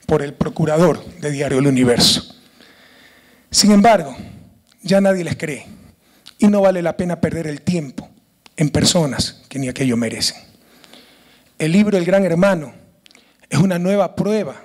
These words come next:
de la mediocridad y falta de decencia de cierto periodismo, que desfoga a través de supuestas investigaciones todo su odio.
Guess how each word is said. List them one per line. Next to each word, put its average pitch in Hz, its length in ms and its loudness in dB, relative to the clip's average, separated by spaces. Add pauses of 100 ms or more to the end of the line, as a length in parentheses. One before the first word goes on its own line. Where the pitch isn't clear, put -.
de 151 120 -12
la 143 100 -8
mediocridad 180 880 -2 (480)
y 165 80 -8
falta 175 380 -6
de 156 100 -6
decencia 156 460 -2
de 131 40 -4
cierto 139 320 -4
periodismo, 131 680 -4 (1500)
que 190 140 0
desfoga 185 680 2
a 170 100 -6
través 180 240 -2
de 214 80 2
supuestas 190 520 -4
investigaciones - 1120 -4
todo 147 240 -6
su 120 260 -4
odio. - 280 -12